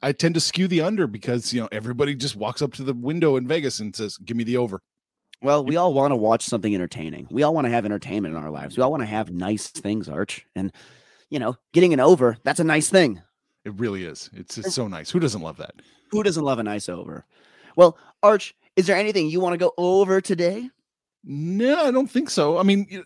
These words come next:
Speaker 1: I think we touched on everything, right? We did Pornhub, we did football. I mean, it is
Speaker 2: Yeah,
Speaker 1: it
Speaker 2: I mean, that's pretty
Speaker 1: Massachusetts.
Speaker 2: much
Speaker 1: Are,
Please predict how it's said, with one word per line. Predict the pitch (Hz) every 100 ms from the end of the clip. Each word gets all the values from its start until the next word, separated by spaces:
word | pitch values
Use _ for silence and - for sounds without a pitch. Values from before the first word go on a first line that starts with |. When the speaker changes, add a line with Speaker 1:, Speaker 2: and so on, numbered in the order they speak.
| _
Speaker 1:
I | 151
think | 233 233
we | 240
touched | - 226
on | 160
everything, | 175 165 117
right? | 127
We | 127
did | 135 -
Pornhub, | 147 156 147 139
we | 113
did | 120 113
football. | - - 143 143 _ 151 143 147 147 147 151 151 143 -
I |
mean, | 156 156
it | 147
is | 175 123
Speaker 2:
Yeah, |
Speaker 1:
it | 113
Speaker 2:
I |
mean, | 113
that's | 147 214
pretty | 233 - 226 220
Speaker 1:
Massachusetts. | 160
Speaker 2:
much |
Speaker 1:
Are, | 147